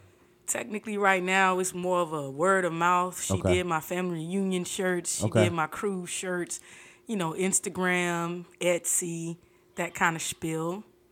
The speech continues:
Speaker 2: I might, I might shoot you the logo for this podcast and, uh, see what you can do for me.
Speaker 1: Yeah, shoot it on.
Speaker 2: Yeah, yeah. That, that sounds dope. So you said, okay,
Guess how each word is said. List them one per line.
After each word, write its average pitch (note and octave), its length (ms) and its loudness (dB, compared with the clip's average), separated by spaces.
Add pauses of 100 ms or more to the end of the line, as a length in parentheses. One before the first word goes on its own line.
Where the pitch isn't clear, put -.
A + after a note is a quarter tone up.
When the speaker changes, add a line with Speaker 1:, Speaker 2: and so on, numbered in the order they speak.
(320)
Speaker 2:
I A2 100 -2
might, C#3+ 240 -2
I G2+ 180 0
might G#2+ 340 0
shoot - 360 -6
you G2 140 -2
the F2+ 100 -2
logo F2 440 2
for D#2+ 140 -6
this D#2+ 160 -2
podcast D#2+ 840 -6
and, D#2+ 120 -6
uh, D2+ 480 -8 (180)
see - 160 -8
what G#2+ 140 -6
you F#2+ 60 -10
can F2 140 -14
do F#2 140 -4
for - 180 -18
me. - 40 -20 (260)
Speaker 1:
Yeah, - 420 -10
shoot C4+ 260 -12
it A3 80 -8
on. D3+ 260 -2
Speaker 2:
Yeah, F2+ 280 -2
yeah. E2+ 320 0
That, D3 280 -2
that E3+ 220 2
sounds G2 340 -2
dope. F#2+ 280 0
So B2 100 2
you F3 160 2
said, A2+ 260 2
okay, G2+ 440 0